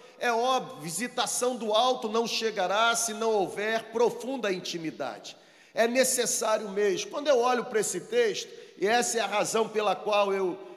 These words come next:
eu me debrucei nele e encontrei nele aquilo que vou compartilhar com você no poder do Espírito,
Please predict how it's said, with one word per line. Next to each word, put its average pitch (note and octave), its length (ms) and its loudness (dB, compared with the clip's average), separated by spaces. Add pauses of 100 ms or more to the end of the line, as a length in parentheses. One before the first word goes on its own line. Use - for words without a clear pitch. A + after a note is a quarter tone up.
(120)
eu G#3+ 120 6
me A3+ 120 2
debrucei A3 680 2
nele A3 420 4
e F#3+ 560 -2
encontrei A#3+ 640 2
nele A3 440 4
aquilo A3 360 0
que A3 120 -8
vou A3+ 220 4
compartilhar A3 760 2
com G#3+ 80 -2
você G3+ 340 2
no A3 100 -2
poder G3 420 0
do E3+ 200 -6
Espírito, A#3 640 -6